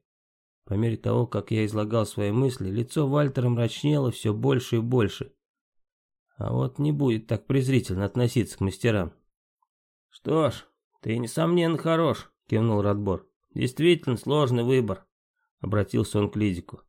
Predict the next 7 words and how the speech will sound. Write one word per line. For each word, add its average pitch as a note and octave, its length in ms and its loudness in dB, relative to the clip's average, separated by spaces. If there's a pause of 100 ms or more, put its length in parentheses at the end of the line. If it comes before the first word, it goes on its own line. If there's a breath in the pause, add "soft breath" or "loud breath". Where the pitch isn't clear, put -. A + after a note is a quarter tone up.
(400)
«Тогда C#3+ 420 2
возьми C3 400 6
обоих», B2 680 4 (340)
неожиданно G#2 500 0
предложил G2 480 2
начальник, A2+ 680 2
улыбнувшись. G#2 760 0